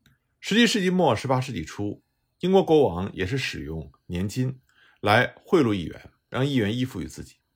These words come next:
这就是当时北美殖民地人士所谴责的英国议会的腐败表现。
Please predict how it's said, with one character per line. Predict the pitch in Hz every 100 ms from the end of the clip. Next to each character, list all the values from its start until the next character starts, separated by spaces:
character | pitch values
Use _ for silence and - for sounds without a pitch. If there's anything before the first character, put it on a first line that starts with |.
| _ _ _ _
这 | - 220
就 |
是 | 180
当 | 175 175
时 | - 85 92 98 _ -
北 | 139
美 | 170 104
殖 | -
民 | 135
地 | 147
人 | 95 73
士 | 90
所 | 85 90
谴 | - - -
责 | 67 67
的 | 76 - _ _
英 | 127 139
国 | 147
议 | 131
会 | 104 95
的 | 76
腐 | - 82
败 | 92
表 | - -
现。 | - 78